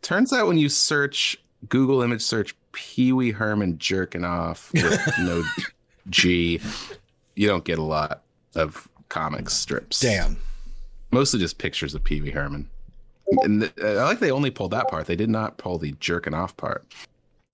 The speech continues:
Speaker 2: I wonder if there's, like, a whole subcategory on, like, Pornhub that is, like,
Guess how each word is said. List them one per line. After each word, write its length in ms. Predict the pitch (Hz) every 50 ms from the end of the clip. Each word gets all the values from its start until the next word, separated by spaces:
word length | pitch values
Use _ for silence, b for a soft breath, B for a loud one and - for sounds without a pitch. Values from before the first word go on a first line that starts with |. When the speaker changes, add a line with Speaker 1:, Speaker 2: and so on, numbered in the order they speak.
| _ -
Speaker 2:
I 60 | 110
wonder 220 | 139 170 196 220 175 131
if 200 | - 110 - -
there's, 280 | - 117 113 110 - 113
like, 160 | 107 101 -
a 80 | 98 95
whole 540 | - - 113 107 107 104 104 98 95 -
subcategory 1000 | - - - 107 101 101 107 - - 104 90 95 104 98 90 98 98 98 92 92 85
on, 100 | 87 87
like, 200 | 87 82 82 - - - -
Pornhub 680 | - 92 90 95 98 90 98 107 101 104 107 101 - -
that 200 | 101 101 92 -
is, 280 | 90 92 90 90 90 92
like, 320 | 92 87 87 85 -